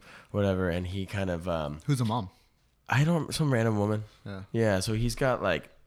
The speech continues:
Speaker 1: all these different personalities, and each one of them has different powers, but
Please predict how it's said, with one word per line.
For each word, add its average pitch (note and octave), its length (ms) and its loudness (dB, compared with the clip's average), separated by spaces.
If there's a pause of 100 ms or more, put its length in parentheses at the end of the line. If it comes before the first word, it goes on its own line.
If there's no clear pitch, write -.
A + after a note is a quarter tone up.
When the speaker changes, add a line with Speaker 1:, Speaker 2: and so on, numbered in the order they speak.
(100)
Speaker 1:
all A#2 120 4
these A#2+ 80 2
different G#2+ 200 0
personalities, G#2+ 540 2
and G2 80 -4
each G2+ 160 -2
one G#2 60 0
of G2+ 40 0
them F2+ 80 0
has F2 120 -4
different D#2+ 200 -8
powers, F2+ 380 -4
but D2+ 160 -6